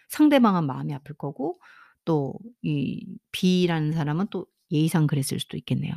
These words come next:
저 같으면은 누가 사준다 그러면 이렇게 얘기를 할 것 같아요. "可是我没有一个看中的." 저는 이제 선물 받는 거를 그렇게 좋아하지 않기 때문에, 왜냐면 <laughs> 좋아-, 좋아하지 않기 때문에 이상하네요. <laughs> 예, 그게 좀 부담이 돼요, 제 성격은. 그래서 저 같으면 누가 뭐 사준다 그러면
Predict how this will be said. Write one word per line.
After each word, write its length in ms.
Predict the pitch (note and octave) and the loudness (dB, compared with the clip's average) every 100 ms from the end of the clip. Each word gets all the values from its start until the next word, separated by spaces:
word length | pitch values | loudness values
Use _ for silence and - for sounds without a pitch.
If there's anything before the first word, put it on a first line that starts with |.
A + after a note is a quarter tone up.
| F3 | 2
저 100 | F#3+ | 6
같으면은 600 | G3 G3 F#3 E3+ G#3+ D#4+ - - - | 6 8 6 8 8 6 0 -20 0
누가 140 | E3+ F#3+ | 6 6
사준다 360 | F4 F#4+ D#4+ | 4 4 4
그러면 500 | E3+ D#3 F#3+ A#3 A#2 - _ _ | 4 4 6 6 4 -4 _ _
이렇게 260 | F#3+ - D3+ | 0 4 2
얘기를 260 | C3+ D3+ | 2 0
할 80 | D#3+ | 0
것 160 | - - | -2 -8
같아요. 240 | C3 - C#3+ | -12 -12 -10
"可是我没有一个看中的." 2000 | - E3+ - F#3+ - - - F#3+ E3+ D#3+ G#3+ F#3 F3 - F3+ E3+ F#3+ F#3+ G#3 G#3+ F#3 D3 - - - | -4 -2 0 0 -2 -10 4 6 6 4 4 2 -2 -6 -6 -4 -4 -4 -2 -2 -2 -6 -14 -18 -16
저는 380 | - E3 D#3+ D#3+ | -6 -2 0 -2
이제 260 | C#3 C#3 - | -4 -8 -10
선물 380 | - A#3+ B3+ A#3 | -4 0 2 2
받는 340 | F#3 C#3+ D3 D3 | 0 -2 -2 -4
거를 300 | D3 D#3+ G3+ | -4 -2 -4
그렇게 160 | - | -4
좋아하지 360 | D#3 E3+ D#3 D3 | -4 0 0 0
않기 220 | C3 - | -4 -6
때문에, 520 | - D#3 F3 C4 - - - - _ | -4 -2 4 4 4 -2 -16 -20 _
왜냐면 420 | - E3 E3+ D#3+ | 0 4 4 6
<laughs> 300 | F3 - - | 4 6 4
좋아-, 120 | F3+ D#3 - - - | 6 4 2 -18 -6
좋아하지 300 | - D#3+ D#3+ | -2 0 -2
않기 200 | C#3+ - | -6 -4
때문에 180 | D#3 D#3 | -2 2
이상하네요. 520 | G#3 F3 C#3+ - F#3+ - | 4 2 0 2 2 2
<laughs> 360 | F#4+ F#4 C4+ | -8 -6 -2
예, 200 | - F3 F3 - - - - | 2 2 0 -6 -10 -12 -16
그게 480 | - C4+ B3 C#4+ C#4+ | 0 4 6 6 4
좀 120 | A#3 A#3+ | 4 4
부담이 380 | C4 D4 D4+ | 6 8 8
돼요, 320 | F3 C#3+ C#3 D3 | 8 6 2 0
제 100 | - | 2
성격은. 420 | D3+ C3+ C#3 C#3 C#3+ | 2 2 -2 -6 -4
그래서 280 | E3+ F3 | 0 0
저 180 | D#3 D3 | 0 2
같으면 380 | E3 G3+ A3 F#3 | 2 4 4 4
누가 180 | D#3 F#3+ | 4 2
뭐 120 | F3 | 2
사준다 400 | E3 E4+ G#4 G4+ | 2 -2 4 4
그러면 460 | B3+ E3 G3 G#3 | 6 6 4 4